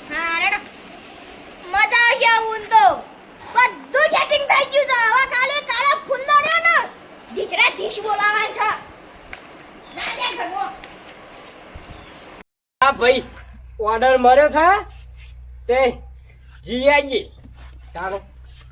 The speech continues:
Speaker 2: અલા, સાફ કરી દેવા દે. અરે, મારી માની સગણ.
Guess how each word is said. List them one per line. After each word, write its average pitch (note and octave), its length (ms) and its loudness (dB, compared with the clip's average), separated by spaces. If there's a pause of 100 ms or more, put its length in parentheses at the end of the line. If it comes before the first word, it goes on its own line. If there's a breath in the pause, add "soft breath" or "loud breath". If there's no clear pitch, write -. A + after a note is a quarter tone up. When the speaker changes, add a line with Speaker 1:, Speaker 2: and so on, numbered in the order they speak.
(340)
Speaker 2:
અલા, F#3+ 180 0
સાફ - 340 -4
કરી G#3+ 140 0
દેવા A#3 240 0
દે. A3+ 320 0 (420)
અરે, E4+ 320 -2
મારી D4+ 460 -2
માની C4+ 560 0
સગણ. C4+ 480 0